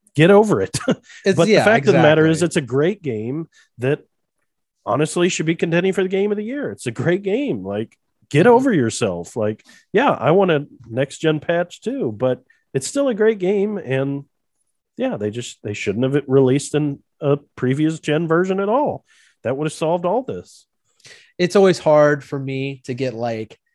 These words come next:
Speaker 2: to, like, feign anger at, like, a company. You know, I just wanna play a good game. That's all I want. I just wanna play a game. And so I, I try to do my best to do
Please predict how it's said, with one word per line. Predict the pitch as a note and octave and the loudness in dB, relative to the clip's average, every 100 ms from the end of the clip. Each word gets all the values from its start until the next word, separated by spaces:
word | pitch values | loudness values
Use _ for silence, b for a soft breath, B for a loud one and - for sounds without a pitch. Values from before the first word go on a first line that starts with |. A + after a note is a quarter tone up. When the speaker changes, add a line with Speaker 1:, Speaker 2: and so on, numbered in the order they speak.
| _ _ _ _ | _ _ _ _
Speaker 2:
to, | - | -4
like, | C#3 A#2+ | -4 -4
feign | - C3 B2+ B2 B2 A#2 - | -8 -6 -6 -6 -8 -10 -14
anger | A2 A2+ B2+ C3 C3+ C#3+ C#3 _ _ _ - | -10 -8 -4 -2 -2 -6 -12 _ _ _ -10
at, | B2 | -6
like, | C3 B2+ | -2 -4
a | B2+ | -4
company. | C#3+ C#3 C#3 C#3+ | -6 -6 -4 -6
You | C#3+ C#3+ | -8 -8
know, | C3 C3 | -4 -2
I | C3 F#3+ | 0 -2
just | C4+ F#3 | -2 -2
wanna | D3 | -4
play | B2 A#2+ | -2 -4
a | G2+ | -4
good | F#2+ | -10
game. | D#2+ F2 E2+ A2 | -12 -14 -14 -12
That's | D3 | -4
all | F#3 C3 | 0 0
I | F#2+ | -4
want. | - | -8
I | D#3+ | -8
just | F3+ | -4
wanna | F#3 | -6
play | E3+ E3 | -2 -2
a | D3 | 0
game. | C#3 C#3 C#3 C3+ b b b b | 0 -2 -2 -6 b b b b
And | C#3+ C3+ | -10 -6
so | D#3+ D#3 D3+ D#3 - _ _ | 0 2 2 0 -6 _ _
I, | C#3+ C#3 C#3 | -10 -8 -2
I | D3 C#3+ | 0 0
try | F#3 E3+ | 0 0
to | |
do | D3+ D#3 E3 D#3 C#3+ | 0 0 2 0 -4
my | C#3 C3+ | -6 -4
best | B2+ D3 D#3 - - - _ _ _ | 0 0 0 -6 -18 -20 _ _ _
to | C#3+ | -10
do | C3 C#3+ C#3 C3+ B2+ | -4 -2 0 -2 -6